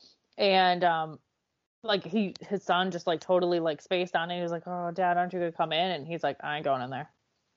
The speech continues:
Nope." And he said to me, he goes, "I can't go in there. Like, I can't." And so there's, and knowing those limits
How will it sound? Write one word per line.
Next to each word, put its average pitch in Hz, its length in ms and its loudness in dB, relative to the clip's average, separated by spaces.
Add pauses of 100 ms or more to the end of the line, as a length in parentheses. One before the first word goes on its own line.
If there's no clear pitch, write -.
(160)
Nope." 160 360 -6 (640)
And 190 160 4
he 190 200 2
said 170 220 4
to 175 60 0
me, 165 120 -6
he 160 80 -6
goes, 151 160 -2
"I 156 80 2
can't 156 240 -4
go 147 140 0
in 151 140 -6
there. 135 260 -8 (460)
Like, - 120 -2
I 151 40 2
can't." 151 400 -4 (480)
And 196 440 10
so 226 200 4
there's, 220 240 4
and 208 320 -2
knowing 240 260 2
those 202 200 -2
limits 202 400 -4